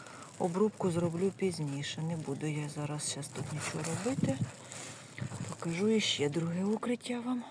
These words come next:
Так, дивіться, це було у нас укриття, був такий ящик пінопластовий,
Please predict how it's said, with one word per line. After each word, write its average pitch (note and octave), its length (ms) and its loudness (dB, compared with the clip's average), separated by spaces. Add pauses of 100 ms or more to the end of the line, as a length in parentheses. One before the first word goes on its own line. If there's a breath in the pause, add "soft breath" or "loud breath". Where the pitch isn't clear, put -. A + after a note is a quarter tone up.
(140)
Так, F3+ 100 -8 (100)
дивіться, F3 440 2
це A#3 220 4
було G#3+ 260 8
у G#3 120 6
нас F#3 300 4
укриття, F3 540 2
був E3 220 0
такий D#3 400 0 (500 loud breath)
ящик E3 520 0
пінопластовий, A#3+ 1120 6